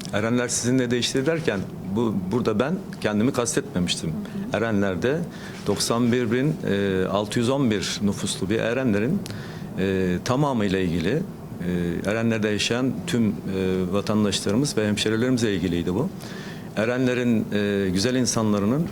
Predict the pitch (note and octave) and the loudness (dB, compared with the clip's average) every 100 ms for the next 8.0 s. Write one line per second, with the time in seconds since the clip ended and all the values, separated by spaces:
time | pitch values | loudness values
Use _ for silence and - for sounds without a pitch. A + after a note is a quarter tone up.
0 | F#2 F#2+ A2+ A2 - - - - G2+ G#2+ | -2 0 2 0 -2 -8 -10 -8 0 2
1 | A#2 B2 C3 - A#2 A#2 D#3 - - - | 2 2 0 2 2 2 0 -6 -12 -10
2 | - - C3+ - A2+ A#2+ A#2 A2+ G#2+ G#2+ | -10 -2 0 0 -2 0 0 2 0 0
3 | - A2 G#2+ G#2+ G#2 F#2+ G2+ - G#2+ A2+ | 0 0 2 2 2 0 0 0 2 2
4 | B2+ D3 - - - - - A#2 A#2 G2 | 0 -2 -8 -12 -8 -4 -2 0 2 0
5 | F#2+ F2 F2 F2 - F2 G2 B2+ - - | 0 -2 0 -2 -2 0 0 0 -2 -4
6 | - - - - - - - - G2+ G2 | -8 -8 -12 -12 -12 -12 -12 -6 -2 0
7 | F#2 F2+ - G#2+ A#2+ A#2+ A#2+ G#2+ B2+ | 2 0 0 -2 0 2 2 2 2